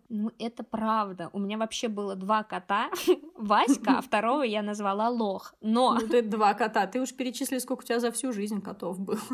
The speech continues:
Speaker 2: <laughs>
Speaker 1: это будет, кстати, э, в специальном выпуске на Патреоне. Заходите туда, это интересно. И вы узнаете, как все они закончили свою жизнь. Всё будет, значит, с красками, с фотографиями об
Speaker 2: И
Speaker 1: этом
Speaker 2: много
Speaker 1: отчёте.
Speaker 2: слёз, <laughs> и много слёз.
Speaker 1: <laughs> Это будет видео, наверное.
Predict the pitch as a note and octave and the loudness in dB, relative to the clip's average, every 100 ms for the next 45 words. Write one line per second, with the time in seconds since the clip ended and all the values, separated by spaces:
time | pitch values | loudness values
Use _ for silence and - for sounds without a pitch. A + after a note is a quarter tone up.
0 | - E4+ - - - - A#3 A3+ A3 G#3 | -4 -4 -4 -16 -20 -4 -2 0 -4 -4
1 | G3+ F#3+ - - F#3 F#3 - F#3+ F#3+ E2+ | -6 -8 -12 -6 -4 -4 -4 -4 -4 -4
2 | F3+ F#3 F#3 - - G3 - F#3+ F#3+ G3 | -4 -4 -6 -10 -12 -4 -2 0 -2 -4
3 | G3 - - G3 F#3 G3 G#3 G#3 F#3 E3 | -6 -10 -10 -10 -8 -6 -4 -4 -4 -6
4 | F3+ F#3 F#3+ F#3+ F#3 F#3 - B3+ C4+ - | -8 -8 -8 -8 -10 -12 -4 -2 -2 -6
5 | G3 G3+ A3 A3 G#3 F#3 - - - A3 | -6 -2 -2 -2 -2 -6 -8 -12 -8 -4
6 | G#3+ A3+ A3 A#3+ B3+ A3+ G#3 G3+ - - | -2 -2 0 0 0 -4 -6 -6 -6 -4
7 | A3+ A3+ G3+ G#3 G3 F#3+ G3 F#3 - F#3 | -2 0 -2 -4 -4 -6 -8 -8 -12 -14
8 | G3 F#3 F#3 G3+ D#4 B3+ - - G3+ G3 | -10 -8 -6 -4 -4 -6 -10 -10 -8 -8
9 | F#3 F#3 G3+ F#3+ - - G#3+ A3 - G3+ | -10 -10 -12 -14 -16 -6 -2 -4 -4 -12
10 | G3 - G3 G3 F#3+ - G3+ G3+ G3+ A3+ | -12 -10 -10 -8 -10 -10 -10 -8 -6 -2
11 | G#3+ A3+ G#3 F#3 - - A3 C4+ - B3 | -2 -2 -2 -4 -6 -4 2 2 4 0
12 | B3+ - A#3+ - F#3+ - - G#3 G#3+ A3 | 0 0 -2 -2 -6 -8 -10 -4 -4 -2
13 | A3 F3 E3+ F3+ F3+ F#3 F#3+ | -6 -6 -10 -8 -8 -8 -10